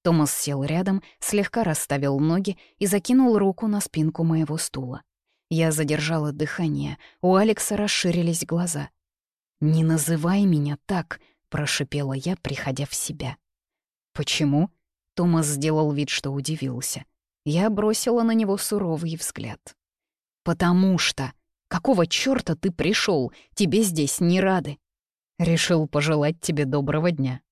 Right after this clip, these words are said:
Разве не так поступают друзья?» «Мы с тобой не друзья, я уже говорила». Томас нахмурился, затем вдруг взял мои руки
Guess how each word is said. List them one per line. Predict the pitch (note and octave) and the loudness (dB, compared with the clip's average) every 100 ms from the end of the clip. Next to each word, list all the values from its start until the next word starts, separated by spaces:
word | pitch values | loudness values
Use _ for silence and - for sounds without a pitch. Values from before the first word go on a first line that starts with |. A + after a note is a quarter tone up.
| _ | _
Разве | - F3+ E3 E3+ | 0 2 2 2
не | D#3+ | 2
так | D3+ B3+ - | 0 -6 -6
поступают | D4+ - F3+ D#3+ C3+ B2+ B2 | -8 -4 -2 0 0 -2 -4
друзья?» | C#3+ D#3 D3 C3 F#2 _ _ _ _ _ _ _ | -2 -2 -2 -6 -8 _ _ _ _ _ _ _
«Мы | D3+ D#3+ | 0 0
с | |
тобой | - C#3+ D3 | 0 -2 0
не | D3 D3 | 0 -2
друзья, | C#3 D3+ - D3 D3 - _ _ | -2 -4 -4 -6 -6 -10 _ _
я | - D#3+ | -4 -2
уже | D3 C#3 C#3 | 0 -2 -2
говорила». | C#3+ D3+ E3 E3+ A#2+ - - _ _ _ _ _ _ _ _ | -2 0 0 -2 -4 -10 -16 _ _ _ _ _ _ _ _
Томас | E3 D#3+ D3+ | 0 2 2
нахмурился, | D3 C#3 - D3 G#3+ G#3+ G#3+ - - _ | 0 -2 -2 0 0 -2 -4 -8 -10 _
затем | - D#3+ F#3 C4+ | -4 -2 2 2
вдруг | F3+ F#3 F3 | 2 0 0
взял | C#3+ C#3+ G3 F#3+ | -2 -2 0 2
мои | D#3 D3+ | 4 4
руки | G#3 C4+ E3+ | 2 0 -2